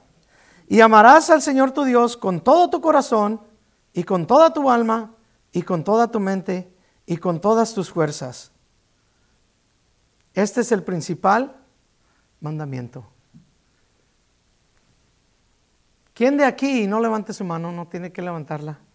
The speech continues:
ha cumplido este mandamiento al pie de la letra? Nadie. Es imposible. Es imposible amar a Dios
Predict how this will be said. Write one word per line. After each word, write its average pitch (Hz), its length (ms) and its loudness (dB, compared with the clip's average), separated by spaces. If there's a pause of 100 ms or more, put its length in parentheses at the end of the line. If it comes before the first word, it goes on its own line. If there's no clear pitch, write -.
(580)
ha 214 120 2
cumplido 226 460 -2
este 208 200 -6
mandamiento 170 760 -8
al 143 160 -8
pie 180 140 -8
de 170 100 -4
la 151 120 -6
letra? 143 340 -12 (1400)
Nadie. 120 360 -14 (1300)
Es - 160 -16
imposible. 160 540 -14 (1040)
Es 180 160 -6
imposible 233 520 -2
amar 208 260 2
a 202 80 0
Dios 208 480 -4